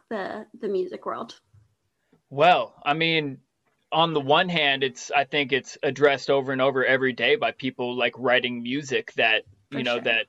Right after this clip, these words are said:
Speaker 2: has to do with the emotions that are flowing through us. Um, you know, that, you know, whether it's, like, writing lyrics about what we're going through or, you know, whether it's about, you know, going,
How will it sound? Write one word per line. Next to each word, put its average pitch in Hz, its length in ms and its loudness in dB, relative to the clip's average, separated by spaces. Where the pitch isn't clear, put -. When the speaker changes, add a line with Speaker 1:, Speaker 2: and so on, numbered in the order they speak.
Speaker 2:
has 135 380 -2
to 139 100 -10
do 127 120 -6
with 131 140 -2
the 135 80 -4
emotions 123 580 -4
that 127 140 0
are 117 60 -2
flowing 123 420 -4
through 131 340 -2
us. 123 500 0
Um, 113 540 -4
you 131 120 -6
know, 127 240 0
that, 117 240 2
you 147 60 -6
know, 123 180 -2
whether 127 280 2
it's, 120 160 -6
like, 123 160 0
writing 120 320 0
lyrics 135 600 0
about 120 300 0
what 123 160 -4
we're 123 100 -10
going 127 480 -4
through 131 540 -2
or, 123 560 0
you 131 160 -4
know, 120 240 2
whether 120 360 0
it's 117 180 -4
about, 117 640 0
you 131 120 -6
know, 120 100 0
going, 123 400 -2